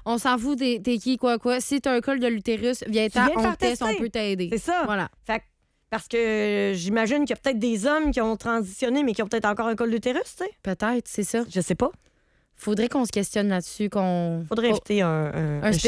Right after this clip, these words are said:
Speaker 1: spécialiste. <laughs>
Speaker 2: Oui. Donc, euh, puis là, ben, il y a quelqu'un, il dit, qui dit, ici sur le texto qui dit, « Parce que ça efface les femmes. » Ben, en quoi ça efface les femmes ?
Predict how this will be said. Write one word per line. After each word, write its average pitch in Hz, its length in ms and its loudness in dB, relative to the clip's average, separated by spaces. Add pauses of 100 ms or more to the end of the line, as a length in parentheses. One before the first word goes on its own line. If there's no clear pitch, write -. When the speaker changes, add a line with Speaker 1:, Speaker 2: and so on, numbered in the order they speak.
(240)
Speaker 1:
spécialiste. 240 440 0 (140)
<laughs> - 160 -16
Speaker 2:
Oui. 175 80 -2 (560)
Donc, 214 380 0
euh, 196 1120 2
puis 220 100 -4
là, 233 100 2
ben, 226 120 2
il - 20 2
y - 20 2
a 202 40 0
quelqu'un, 214 220 0
il 226 120 2
dit, 214 160 -2
qui 208 180 -4
dit, 175 160 -6 (240)
ici 208 280 -4
sur 240 80 0
le 196 100 2
texto 196 320 -2
qui 214 160 -6
dit, « 226 400 0
Parce 202 220 -2
que 240 340 2 (580)
ça 208 140 0 (140)
efface 254 480 0
les 196 120 0
femmes. » 240 600 -2 (800)
Ben, 180 800 0
en 180 80 -2
quoi 277 220 -6
ça - 120 -6
efface 175 320 -6
les 196 100 -4
femmes ? 233 640 0